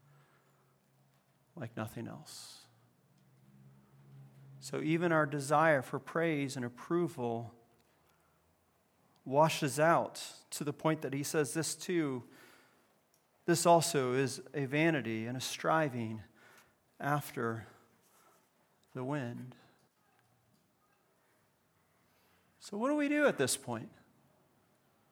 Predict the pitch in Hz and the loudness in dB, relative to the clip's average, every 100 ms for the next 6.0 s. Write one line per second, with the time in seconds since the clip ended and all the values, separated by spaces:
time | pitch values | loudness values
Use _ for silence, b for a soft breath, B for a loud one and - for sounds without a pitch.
0 | _ _ _ _ _ _ _ - - 165 | _ _ _ _ _ _ _ -12 -6 2
1 | 208 220 - 220 214 - 196 165 - - | 2 2 4 6 6 4 8 8 6 -8
2 | - - - 202 208 220 208 - 180 151 | -14 -10 6 10 10 10 -2 2 2 2
3 | - 196 196 220 220 214 147 120 - 151 | 0 2 4 4 4 4 2 -2 -6 -6
4 | 135 208 - 214 208 196 b b b b | 0 2 2 0 -2 -4 b b b b
5 | b _ _ _ _ _ _ _ _ - | b _ _ _ _ _ _ _ _ -20